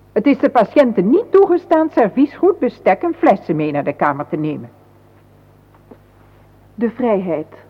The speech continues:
Speaker 2: Het probleem van de vrijheid is in het verloop van de filosofiegeschiedenis daardoor ingewikkelder geworden dat veel denkers hebben getracht uit het wezen van de vrijheid conclusies te trekken ten aanzien van de plicht van de mens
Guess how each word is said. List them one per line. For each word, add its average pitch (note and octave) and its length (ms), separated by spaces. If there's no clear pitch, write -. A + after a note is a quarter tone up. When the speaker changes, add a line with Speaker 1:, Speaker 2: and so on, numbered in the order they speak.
Speaker 2:
Het A#3+ 200
probleem B3+ 520
van C4+ 140
de A#3 100
vrijheid G3+ 680
is A3+ 120
in A3+ 100
het A3 120
verloop A#3 380
van A#3+ 140
de A3+ 80
filosofiegeschiedenis A3+ 1300
daardoor C#4 500
ingewikkelder B3+ 640
geworden F3 460
dat B3+ 200
veel D#4 280
denkers D4 380
hebben G3+ 200
getracht - 640
uit B3+ 140
het G#3+ 160
wezen D4+ 320
van C#4+ 160
de C4 80
vrijheid A#3 460
conclusies G#3+ 560
te - 140
trekken C#4+ 360
ten A#3+ 220
aanzien C#4 420
van A3+ 140
de G3 80
plicht F4 320
van D#4+ 160
de D#4 80
mens A#3 460